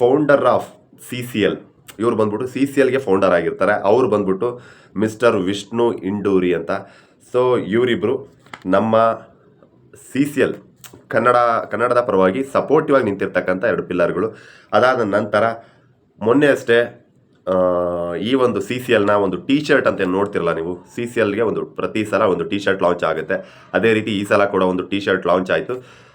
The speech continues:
So ಆ ಒಂದು ಟೀ ಶರ್ಟ್ ಲಾಂಚ್ನ ಒಂದು ಫೋಟೋನ ಹಾಕಿದೀನಿ ನೋಡಿ. ಈ ಥರದೊಂದು ಟೀ ಶರ್ಟ್ ಲಾಂಚ್ ಆಗಿದೆ. ನಾನಂತೂ ಸಿಕ್ಕಾಪಟ್ಟೆ ಖುಷಿ ಆದೆ. ಯಾಕೆ ಅಂತಂದ್ರೆ ತುಂಬಾನೇ ಅಪ್ಡೇಟಿವ್ ಆಗಿದೆ,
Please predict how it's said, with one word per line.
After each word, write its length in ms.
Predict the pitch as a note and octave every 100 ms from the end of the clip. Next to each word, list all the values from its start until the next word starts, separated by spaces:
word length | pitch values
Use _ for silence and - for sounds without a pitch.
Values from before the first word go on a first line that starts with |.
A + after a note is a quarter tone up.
| _
So 60 | A#2
ಆ 80 | G#2
ಒಂದು 220 | G#2 G2
ಟೀ 140 | G2+
ಶರ್ಟ್ 240 | G#2+ A2 G2+
ಲಾಂಚ್ನ 340 | G2 G2+ G2+
ಒಂದು 180 | G#2 F#2
ಫೋಟೋನ 320 | - F#2+ G2+
ಹಾಕಿದೀನಿ 340 | F#2 F2+ F2+ E2+
ನೋಡಿ. 160 | F2+
ಈ 160 | F#2+ F2+
ಥರದೊಂದು 400 | F#2 F2 E2+ D#2+
ಟೀ 160 | -
ಶರ್ಟ್ 220 | G2 G2 E2+
ಲಾಂಚ್ 220 | F#2 F#2
ಆಗಿದೆ. 220 | E2 G2+
ನಾನಂತೂ 460 | F#2 E2 F#2+ F#2 G2+
ಸಿಕ್ಕಾಪಟ್ಟೆ 520 | - E2+ G#2 G#2+ G#2
ಖುಷಿ 280 | G2+ F#2+ A2
ಆದೆ. 200 | F2+ F#2+
ಯಾಕೆ 280 | E2+ F2
ಅಂತಂದ್ರೆ 320 | F#2 F#2 G2+ A2
ತುಂಬಾನೇ 380 | - A#2+ B2+
ಅಪ್ಡೇಟಿವ್ 380 | G#2 E2+ A#2 A#2
ಆಗಿದೆ, 600 | G2 F2 G#2 - - -